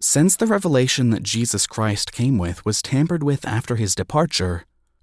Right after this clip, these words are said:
God sent his last and final book, the Holy Quran, with his last and final prophet, Muhammad, peace be upon him, to restore his original message.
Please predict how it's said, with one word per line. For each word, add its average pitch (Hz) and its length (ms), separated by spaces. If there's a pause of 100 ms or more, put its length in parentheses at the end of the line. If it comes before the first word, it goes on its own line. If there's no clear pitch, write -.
(100)
God 127 360
sent 117 320
his 110 240
last 95 580 (140)
and 107 160
final 123 420
book, - 420 (360)
the 107 100
Holy 127 260
Quran, 85 580 (520)
with 87 200
his 98 180
last 95 560 (120)
and 101 160
final 107 440
prophet, - 560 (200)
Muhammad, 101 600 (180)
peace - 240
be - 140
upon 90 320
him, 92 240 (560)
to 104 120
restore 127 540
his 131 180
original 120 520
message. 117 600